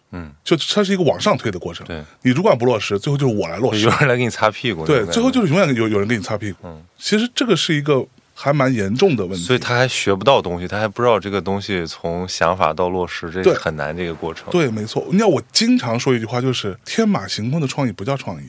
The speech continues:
Speaker 1: 嗯。
Speaker 2: 谁都有。这甚至在我看来，这种创意是没有价值的，因为他妈你想个牛逼的主意，谁想不出来？但凡，对吧？你平时多看点书，
Speaker 1: 对。
Speaker 2: 你都能想出来。但是问题就是你怎么落地啊？
Speaker 1: 嗯。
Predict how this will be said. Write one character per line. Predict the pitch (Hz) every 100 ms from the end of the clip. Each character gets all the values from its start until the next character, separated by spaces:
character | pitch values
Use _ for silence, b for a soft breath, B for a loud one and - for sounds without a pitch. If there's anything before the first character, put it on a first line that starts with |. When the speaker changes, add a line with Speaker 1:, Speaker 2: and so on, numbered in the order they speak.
| - -
Speaker 1:
嗯。 | 82 73 b b b
Speaker 2:
谁 | - 110
都 | 180
有。 | 202 - _ b b b b
这 | - -
甚 | - 285 220
至 | 117
在 | 135
我 |
看 | 104 143
来， | 135
这 | 190
种 | 90
创 | - 143
意 | 107
是 | -
没 | 110
有 | 143
价 | 131 127 117
值 | -
的， | 95
因 | 156
为 | 226 233
他 |
妈 | 226 226 190
你 |
想 | 202 - 98
个 | 101
牛 | 131 151
逼 | 208
的 | 147
主 | 107
意， | 156
谁 | - 117
想 | 120
不 | 92
出 | -
来？ | 80 - B B B
但 | 185 143
凡， | 110 113 156
对 | 135
吧？ | 113 98
你 |
平 | 104 123
时 | 123
多 | 135
看 | 131
点 | 120
书， | 110 127
Speaker 1:
对。 | B 240 B B B -
Speaker 2:
你 | 123
都 | 117
能 | 277
想 | 277 95
出 | -
来。 | 110
但 | 131
是 | 247
问 | 240 240
题 |
就 | 202
是 | 185
你 | 143
怎 | 185 117
么 | 104
落 | 190 202
地 | 247 117
啊？ | - -
Speaker 1:
嗯。 | 82 78